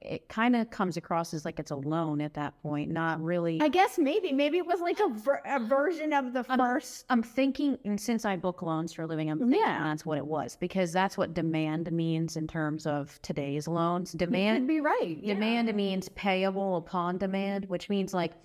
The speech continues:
Speaker 1: so somebody might open a line of credit and that is a demand note,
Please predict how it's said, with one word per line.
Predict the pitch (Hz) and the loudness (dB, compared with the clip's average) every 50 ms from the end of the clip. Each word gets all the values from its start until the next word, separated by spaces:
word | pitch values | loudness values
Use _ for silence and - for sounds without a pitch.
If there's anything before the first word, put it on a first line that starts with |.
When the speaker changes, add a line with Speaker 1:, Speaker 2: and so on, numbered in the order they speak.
| - - _ _ _ | -20 -20 _ _ _
Speaker 1:
so | - - - 233 226 220 214 208 - | -6 -2 0 2 2 2 0 0 -2
somebody | - - 233 226 220 214 208 202 | -2 -2 0 2 2 2 2 2
might | 185 185 180 175 - | 2 2 2 2 0
open | 131 175 180 185 - 180 170 165 156 | 0 -2 -2 0 0 0 0 0 0
a | - 160 165 165 160 160 | 0 0 2 2 2 0
line | 156 160 160 165 160 156 | 0 0 0 0 0 0
of | 156 151 | -2 -4
credit | - - - 160 160 165 160 - | -4 -2 -2 0 0 0 0 0
and | 160 165 160 | -2 -2 0
that | 160 160 | 0 0
is | 160 165 165 - | 0 0 0 -2
a | 170 | -4
demand | 165 - 151 156 156 151 151 151 156 170 165 165 | -4 -2 -4 -2 0 0 0 0 0 -2 -2 -2
note, | 180 180 175 180 180 190 196 - | -2 0 0 0 0 -2 -4 -6